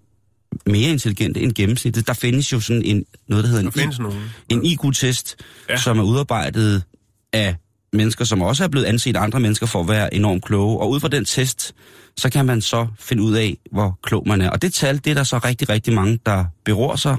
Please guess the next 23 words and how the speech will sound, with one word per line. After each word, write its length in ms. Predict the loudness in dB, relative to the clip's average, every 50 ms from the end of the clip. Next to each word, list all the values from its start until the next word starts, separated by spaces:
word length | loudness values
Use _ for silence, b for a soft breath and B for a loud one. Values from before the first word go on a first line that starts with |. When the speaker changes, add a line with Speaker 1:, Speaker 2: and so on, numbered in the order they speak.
| -2 -4
Speaker 1:
og 120 | -4 -4
tror 240 | -2 0 -2 -2 0
på, 300 | 0 0 2 2 0 0 0
og 80 | 0
ligesom 220 | 2 2 2 2 2
lever 260 | 4 4 2 2 2
livet 340 | 2 2 2 2 2 0 0
efter, 220 | -2 -2 -4 -2
at 200 | -2 0 0 0
jamen, 280 | 2 2 2 2 0 0 B B B B B B B B B B -2
de 60 | 0
har 80 | 0
fået 160 | 0 0 0 0
at 60 | 2
vide, 180 | 2 2 0
at 120 | 0 0 0
nu 100 | 0 0
har 160 | 0 0 -2
de 220 | -2 -2 -2 0
et, 260 | -2 -2 -4 -6 -14 -20 -20 _ -20 -20 _ _ _ _ _ _ _ _ _ _ _ _ _ -4
de 60 | -2 -2
er 40 |
blevet 360 | 0 2 2 2 2 0 0